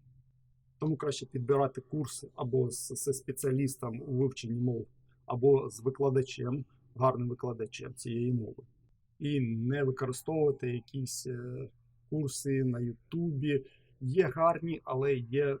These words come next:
нав-, навпаки не дуже, не то, що не дуже гарні, а дуже,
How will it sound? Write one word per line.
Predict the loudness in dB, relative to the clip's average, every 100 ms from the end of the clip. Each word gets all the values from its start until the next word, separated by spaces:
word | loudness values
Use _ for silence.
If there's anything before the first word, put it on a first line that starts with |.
| -6
нав-, | -10 -8 -10 _
навпаки | -6 -2 0 0 -2 -6 -10 -6 -4 0 0
не | -2
дуже, | -4 -2 -2 -2 -6 -10 -14 _ -20 -20 _ _ _ _ _ _
не | -12
то, | -6 -6
що | -2
не | 0
дуже | 0 2 2
гарні, | 2 0 0 -4
а | -4
дуже, | -2 -2 0 -2